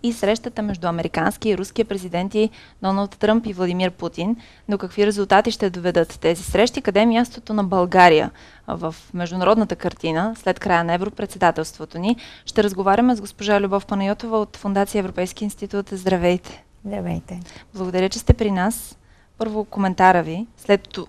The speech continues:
Speaker 1: отчетите, след коментарите, след мненията за нашето председателство.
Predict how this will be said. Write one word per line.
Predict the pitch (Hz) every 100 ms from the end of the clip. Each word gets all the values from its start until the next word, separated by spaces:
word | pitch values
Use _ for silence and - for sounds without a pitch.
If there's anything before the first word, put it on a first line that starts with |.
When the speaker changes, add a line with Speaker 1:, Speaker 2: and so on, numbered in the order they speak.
| -
Speaker 1:
отчетите, | 196 - - 208 226 220 233 226 226 226 - -
след | - 202 196 - -
коментарите, | - 196 185 190 185 202 202 202 202 196
след | 196 190 196
мненията | 190 185 196 196 190
за | 190 190
нашето | 185 185 -
председателство. | 190 196 - 175 170 165 - - 208